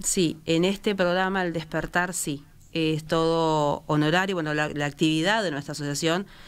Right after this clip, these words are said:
eh, es honoraria, obviamente, este, y, y en este equipo multidisciplinario, como tú bien dices,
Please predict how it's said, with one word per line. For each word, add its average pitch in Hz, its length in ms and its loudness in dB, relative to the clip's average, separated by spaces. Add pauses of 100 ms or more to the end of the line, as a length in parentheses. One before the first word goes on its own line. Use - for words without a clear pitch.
(300)
eh, 151 300 0
es 185 240 2
honoraria, 143 720 0
obviamente, 151 720 0 (380)
este, 151 580 0
y, 160 600 4
y 160 100 4
en 170 60 2
este 196 180 0
equipo 196 580 0
multidisciplinario, 165 800 0
como 160 280 -2
tú 165 100 0
bien 175 180 4
dices, 208 460 0